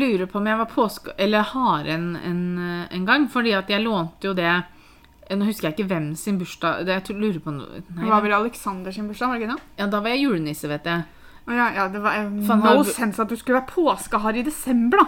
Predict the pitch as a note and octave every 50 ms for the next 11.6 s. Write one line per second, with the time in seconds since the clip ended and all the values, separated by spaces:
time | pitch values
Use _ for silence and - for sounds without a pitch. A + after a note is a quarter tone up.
0 | - - - A#3 A#3 A#3 B3 C4+ C4+ C4+ C4 C4+ C4+ C4+ A#3 - C3 D3+ - -
1 | A3 - C4+ B3+ B3 B3 C4+ B3+ - - G#3+ G3+ G3+ B3 A#3+ A3+ G3+ F3+ F3+ F3
2 | F3+ - - G3 A3+ A#3 A#3 A#3+ A#3+ - A#3 - - A3+ A#3 C4 C#4+ D4 C4 A3+
3 | G#3 G#3 G#3+ A3 G#3+ G3+ G#3 F#3+ - - - A3+ G#3+ G#3+ G#3+ G3 G#3 G#3 - -
4 | - A#3+ F#3 - - - B3 - A#3+ G3+ G3 F#3+ G#3+ G#3+ G#3 - G3+ - - G#3+
5 | A3+ A#3+ G#3+ G#3 F3+ E3+ E3+ F3 E3+ - G3 F#3 - A#3+ A3 G3 F#3+ - - D#3+
6 | D#3+ D3+ D#3 F3 A#3 A#3+ - - B3 A3+ A3 G3 G3 G3 G#3+ A3 G#3+ A3+ G#3 G3
7 | G3 G#3 G#3 G#3+ A#3 A3 F#3+ E3 D#3+ G#3 B3+ A#3+ - - A3+ A3+ G#3 A3 G#3+ G3+
8 | G3+ A3 A#3 A#3+ B3 A#3+ A#3+ - A3 A3 A3+ A#3 - C#4 G#3 F#3+ G3 G3+ G3 G3+
9 | G3+ F#3+ - A3+ A#3 A3 F#3 E3+ E3 - - G3 F#3 F#3 F#3 F3+ F3 F#3 - G3
10 | F#3 F#3 - G3+ G3+ F3+ D#3+ D#3+ E3 E3 E3+ F3 - - - - - - - -
11 | - - - F#3+ F#3 F#3 F3+ F#3 F3+ F3+ F3 F3